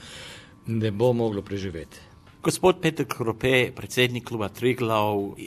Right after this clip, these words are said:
Speaker 2: še enkrat iskrene čestitke v imenu vseh naših poslušalcev za to veliko obletnico, petinštirideset let obstoja društva, in da ste na tak lep način praznovali ta velik dogodek, kot seveda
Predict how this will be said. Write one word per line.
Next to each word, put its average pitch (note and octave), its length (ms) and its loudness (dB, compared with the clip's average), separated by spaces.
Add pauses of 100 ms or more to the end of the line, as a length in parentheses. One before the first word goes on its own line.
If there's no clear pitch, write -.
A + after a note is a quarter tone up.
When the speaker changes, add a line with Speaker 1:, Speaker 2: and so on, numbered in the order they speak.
(120)
Speaker 2:
še - 240 2
enkrat D#3+ 320 0
iskrene E3 640 2
čestitke C3+ 480 -2
v A2+ 140 2
imenu A2+ 240 0 (100)
vseh - 400 2
naših A2+ 240 0
poslušalcev A2 800 0
za G#2+ 240 0
to A#2+ 160 0
veliko A#2+ 320 2
obletnico, G#2 480 0
petinštirideset A2+ 880 -4
let G2 200 -2
obstoja F#2+ 440 0
društva, A2 460 -2 (680)
in A#2 320 2
da G#2+ 120 2
ste G#2+ 460 2 (180)
na G2 120 -4
tak D3+ 340 -2
lep C#3+ 340 2
način G2+ 440 -4 (200)
praznovali F#2 640 0
ta F2 160 -4
velik B2+ 360 4
dogodek, F#2+ 440 0 (380)
kot F3+ 240 4
seveda A#2 460 0